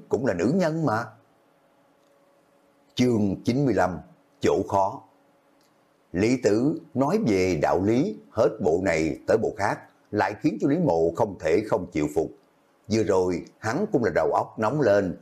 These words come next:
thuận miệng liền mang lời trong lòng nói ra, cũng không biết nàng sẽ tức giận hay không nữa. Khi mà đến cửa Hí Lâu Dân Yên Cát,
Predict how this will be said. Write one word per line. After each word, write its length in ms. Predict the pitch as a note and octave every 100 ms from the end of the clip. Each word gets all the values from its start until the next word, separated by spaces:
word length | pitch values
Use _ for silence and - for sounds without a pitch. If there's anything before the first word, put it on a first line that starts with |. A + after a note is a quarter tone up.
| _ -
thuận 260 | A2 C3
miệng 340 | A2 G2+ G#2+ A2
liền 320 | A2 A2 A2 C3
mang 200 | D3 C#3
lời 260 | F2+ E2+ -
trong 180 | B2+ F#2+
lòng 200 | E2+ D#2
nói 180 | G2+ A2
ra, 280 | F2+ D#2 - _ _
cũng 220 | C3+ C#3
không 220 | - E3+ D#3+
biết 200 | G#3+ -
nàng 280 | F2 E2+ D#2
sẽ 140 | - G#2+
tức 160 | E3+
giận 220 | G2 D#2 D#2+
hay 100 | F#2+
không 260 | F#2 F2+
nữa. 180 | D#2 E2+ F2 - _ _ _ _ _ _
Khi 180 | - E3+
mà 80 | B2+
đến 200 | A2 F3
cửa 280 | D#2+ E2+ G#2+ B2+
Hí 140 | D3
Lâu 360 | C3 G2+ F#2+ -
Dân 280 | G2+ A2 F#2+
Yên 220 | - F2 E2
Cát, 220 | G2